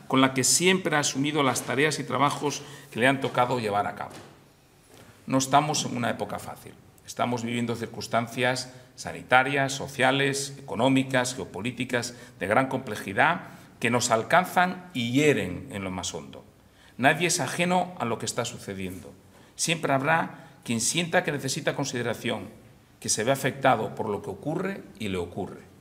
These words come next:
Para ellos existe este órgano universitario porque las instituciones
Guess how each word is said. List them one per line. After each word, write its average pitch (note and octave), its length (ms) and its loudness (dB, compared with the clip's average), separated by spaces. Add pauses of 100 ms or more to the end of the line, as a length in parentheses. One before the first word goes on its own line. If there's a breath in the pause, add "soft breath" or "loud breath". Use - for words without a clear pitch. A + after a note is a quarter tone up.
(1040 loud breath)
Para A2+ 240 6
ellos G3+ 260 4
existe F3+ 380 2
este - 200 -2
órgano C#3+ 300 4
universitario C3+ 720 0
porque C3 260 -2
las B2 280 0
instituciones D#3+ 920 -4